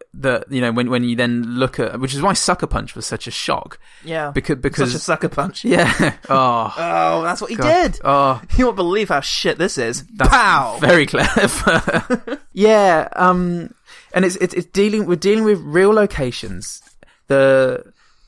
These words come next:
Speaker 1: the sh-, the shots are all, there's such an eye for detail, and there's
Speaker 2: Mm.
Speaker 1: such an eye for the mise en scene of, of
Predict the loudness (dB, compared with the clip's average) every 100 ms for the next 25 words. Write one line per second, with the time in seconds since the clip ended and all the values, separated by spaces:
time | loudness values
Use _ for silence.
0 | -6 -6 -4 -6 -2 0 0 0 -2 -2
1 | -2 0 4 4 4 2 -4 -2 0 2
2 | 2 2 2 2 0 -2 -2 -2 -2 -2
3 | -4 -4 -2 0 0 -2 -2 0 2 2
4 | 0 -4 -6 -4 -2 -2 -4 -4 -2 -2
5 | -4 -8 -12 -14 -10 -8 -8